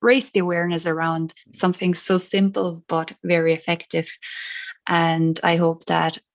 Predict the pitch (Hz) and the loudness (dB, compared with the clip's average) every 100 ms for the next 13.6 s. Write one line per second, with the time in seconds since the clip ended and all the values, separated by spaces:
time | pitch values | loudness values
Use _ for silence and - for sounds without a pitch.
0 | _ _ - 175 180 180 175 170 196 190 | _ _ -4 2 4 4 2 2 0 2
1 | 180 170 170 165 165 165 - 170 170 170 | 0 0 0 0 -2 -2 -2 0 0 0
2 | 175 175 - 165 165 165 - 170 175 170 | 0 -2 -4 -6 -6 -4 -2 0 -2 -2
3 | 170 170 190 190 175 - 160 - 165 - | -2 0 -2 0 -2 -2 -2 -2 -2 -2
4 | 170 165 170 160 170 156 - 175 165 170 | -4 -2 -4 -4 -2 -4 -2 -4 -2 -4
5 | 165 160 160 165 160 160 - - - 208 | -4 -8 -10 -10 -10 -12 -16 -20 0 2
6 | 202 180 185 170 - 170 170 160 - - | 4 2 2 0 -2 -4 -2 -2 -2 -2
7 | 170 - - 294 262 247 220 202 - 196 | 0 0 2 0 4 6 6 6 2 0
8 | - 139 147 139 131 127 113 113 117 120 | -2 -2 -4 -4 -6 -6 -8 -8 -8 -8
9 | 131 135 143 - 127 147 147 135 139 135 | -6 -6 -6 -6 -8 -6 -6 -6 -4 -4
10 | 131 - 131 127 127 123 120 123 131 123 | -4 -10 -10 -8 -8 -8 -8 -8 -8 -10
11 | 120 - 113 104 - _ _ _ _ _ | -12 -10 -10 -10 -14 _ _ _ _ _
12 | _ _ _ _ _ _ 135 120 107 110 | _ _ _ _ _ _ -12 -10 -8 -8
13 | 113 - 123 120 117 - | -10 -10 -8 -8 -12 -20